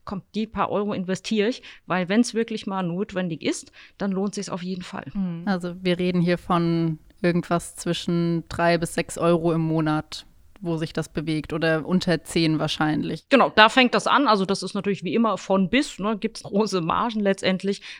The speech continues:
Speaker 1: Aber das ist wirklich eine der günstigsten Versicherungen, die aber auch am meisten wirklich leisten können, wenn's drauf ankommt.
Speaker 2: Jetzt haben wir in der einen Sprachnachricht auch gehört, ähm, dass eine gesagt hat, dass sie noch bei den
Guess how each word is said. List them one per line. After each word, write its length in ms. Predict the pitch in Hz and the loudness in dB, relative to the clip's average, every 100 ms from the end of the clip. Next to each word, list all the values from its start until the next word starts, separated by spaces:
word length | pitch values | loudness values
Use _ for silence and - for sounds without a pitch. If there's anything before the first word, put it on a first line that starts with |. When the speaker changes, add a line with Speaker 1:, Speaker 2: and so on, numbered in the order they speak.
| - | -4
Speaker 1:
Aber 200 | 175 170 | -2 0
das 160 | 185 | -2
ist 120 | 190 | -4
wirklich 260 | 180 175 175 | -4 -4 -2
eine 180 | 180 180 | -2 -2
der 100 | 165 | -2
günstigsten 520 | 165 247 - 226 202 | 0 -2 -2 -10 -10
Versicherungen, 640 | - 185 262 285 285 311 - - - - | -6 -6 -4 -2 0 -2 -4 -16 -20 -8
die 220 | 214 220 | -4 -2
aber 300 | - 202 101 | -2 -2 -2
auch 220 | 175 175 - | -4 -6 -6
am 120 | 175 | -6
meisten 400 | 165 156 - 190 | -6 -8 -8 -10
wirklich 240 | 180 202 - | -8 -10 -6
leisten 380 | 160 190 - | -6 -6 -8
können, 240 | 147 165 147 | -6 -4 -4
wenn's 200 | 151 - | -6 -8
drauf 220 | 147 151 | -8 -8
ankommt. 540 | 147 147 - - - - _ _ _ _ _ _ | -8 -8 -12 -16 -18 -20 _ _ _ _ _ _
Speaker 2:
Jetzt 200 | 202 - | -16 -6
haben 160 | 220 226 | -2 2
wir 100 | 226 | 2
in 60 | |
der 160 | 214 220 | 0 0
einen 180 | 196 269 | 0 -2
Sprachnachricht 680 | - - 254 254 247 247 - | 0 2 4 2 -2 -2 -4
auch 160 | 233 | -4
gehört, 420 | - 226 220 226 - | -2 -2 0 -2 -4
ähm, 320 | 208 202 202 | -4 -2 -2
dass 180 | 202 196 | -4 -6
eine 220 | - 208 | -6 -4
gesagt 280 | 202 190 202 | -4 -4 -4
hat, 120 | 208 | -6
dass 80 | 196 | -8
sie 80 | 196 | -6
noch 120 | 190 | -6
bei 100 | - | -6
den 140 | 180 | -8